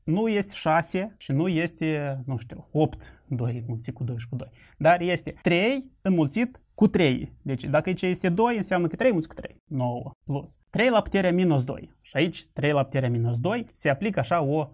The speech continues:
proprietate. Am să o scriu hai, aici. Când avem un număr la o putere negativă,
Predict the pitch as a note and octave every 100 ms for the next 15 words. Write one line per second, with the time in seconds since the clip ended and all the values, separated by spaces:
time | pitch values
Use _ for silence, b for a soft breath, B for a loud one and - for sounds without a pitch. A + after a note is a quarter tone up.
0 | - - C3+ A#2+ A2+ - B2 A#2+ - D3
1 | D#3+ D#3+ D3 A#2 A2+ C#3 C3 A#2+ - A#2
2 | A2 - C3 B2+ - - - G3 G#3 F#3
3 | F3+ D#3 - G3+ A3 G3 F3+ D#3+ D#3 _
4 | - D#3 G3+ G3+ G3 - D#3+ C#3+ C3 A2+
5 | A#2+ C#3 G#3+ F#3 F3+ C3 A#2+ A2 A2+